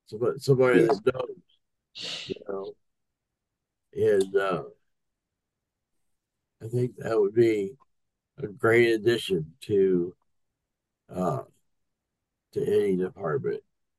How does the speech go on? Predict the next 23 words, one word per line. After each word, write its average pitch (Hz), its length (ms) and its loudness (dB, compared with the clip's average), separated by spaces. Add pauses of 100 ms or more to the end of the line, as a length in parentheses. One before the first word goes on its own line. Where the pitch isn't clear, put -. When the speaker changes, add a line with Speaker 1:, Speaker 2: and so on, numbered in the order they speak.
(240)
Speaker 1:
you 90 140 -4
know. 78 340 -6
Speaker 2:
Uh, - 120 2 (640)
yeah. 101 180 8
Speaker 1:
Instead - 280 -4
of 101 140 -14
sending 101 640 -4
you, 98 320 -8
instead 101 320 -6
of 87 140 -4
sending 101 480 -6
you 92 240 -2
away 92 440 -4 (120)
to, 90 260 -4
uh, 73 240 -6 (960)
to 101 80 -2
somebody 98 680 0
that, 90 560 0
that 92 160 -8
has 87 240 -8
no 95 240 0
idea 87 580 2
what, 87 440 -2